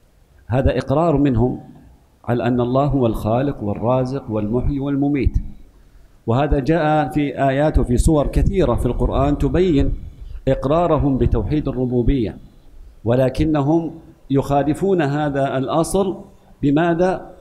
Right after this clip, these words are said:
بتوجيه العبادة لغير الله سبحانه وتعالى. لذلك جاء بعد هذه الآية: "ولئن سألتهم من خلق السماوات والأرض ليقولن الله"، جاء بعدها: "قل أفرأيتم ما تدعون من دون الله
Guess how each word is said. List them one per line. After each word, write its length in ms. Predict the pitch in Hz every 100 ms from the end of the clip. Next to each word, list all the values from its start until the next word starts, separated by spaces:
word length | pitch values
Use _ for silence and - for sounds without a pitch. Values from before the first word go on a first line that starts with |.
| - - -
بتوجيه 540 | 139 143 143 127 160 139
العبادة 520 | 135 135 143 151 139
لغير 340 | 127 135 147
الله 420 | 135 123 135 123
سبحانه 560 | 117 117 104 127 127 113
وتعالى. 720 | 113 107 - 110 110 - 123
لذلك 420 | 143 165 180 170
جاء 380 | 160 139 185 175
بعد 260 | 170 175 156
هذه 440 | 139 170 131 120
الآية: 520 | 117 - 117 107 104 - - _ _ _ _ _ _ _ _
"ولئن 240 | 113 135 123
سألتهم 460 | - 143 147 127
من 120 | 127
خلق 300 | - 135 123
السماوات 640 | 117 - 117 117 123 120 -
والأرض 300 | 110 120 117
ليقولن 520 | 113 107 131 127 127
الله"، 260 | 135 143
جاء 340 | 131 160 175 151
بعدها: 380 | 156 156 156 156
"قل 220 | 160 170
أفرأيتم 760 | 156 165 165 170 180 170 160 170
ما 120 | 160
تدعون 560 | 165 147 160 180 170
من 200 | 165 165
دون 240 | 165 180 175
الله 460 | 165 180 165 -